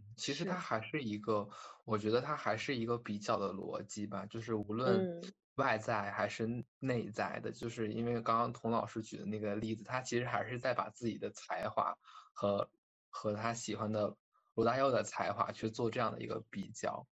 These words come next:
Speaker 1: 它其实还是一种横向比较吧，我觉得。
Speaker 3: 对，对。
Speaker 1: 对，就是我们可能就无论如何都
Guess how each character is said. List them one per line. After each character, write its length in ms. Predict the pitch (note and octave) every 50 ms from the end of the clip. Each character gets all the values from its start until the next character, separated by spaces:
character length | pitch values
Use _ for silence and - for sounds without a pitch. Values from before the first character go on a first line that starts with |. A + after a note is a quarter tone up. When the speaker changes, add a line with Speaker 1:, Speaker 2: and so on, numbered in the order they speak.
| _ _
Speaker 1:
它 80 | - C#3
其 140 | - - C3+
实 60 | C#3
还 160 | - - A#2
是 120 | A#2+ C#3
一 60 | B2+ A#2
种 160 | A2+ A2 A2
横 220 | - A#2 - A2
向 200 | - - G#2 - A2
比 160 | - - -
较 260 | - - - - -
吧， 160 | - - - - -
我 80 | -
觉 160 | B2 - - - - -
得。 100 | - -
Speaker 3:
对， 480 | - F#3+ F#3+ F#3 F3+ F3 E3 D#3 D#3 - _ _ _ _ _ _
对。 180 | - - - -
Speaker 1:
对， 140 | A2+ A2 A2+
就 80 | C#3+
是 120 | D#3+ E3 D#3+
我 120 | C#3+ B2
们 180 | G#2+ A2 A2+ A#2+
可 140 | - - G2+
能 280 | G2 G2+ G#2 G2 A#2 -
就 140 | - D3
无 200 | C3+ A#2+ G#2+ A2+
论 200 | C3+ D#3+ D#3+ C3+
如 220 | B2 G#2+ G#2 G#2+ A#2+
何 460 | B2 - - G#2+ G2+ G2+ G2 G2 - - _ _ _ _ _ _ _ _
都 560 | - A#2 A2+ A#2 A2+ A#2 A#2 A#2 A2+ A#2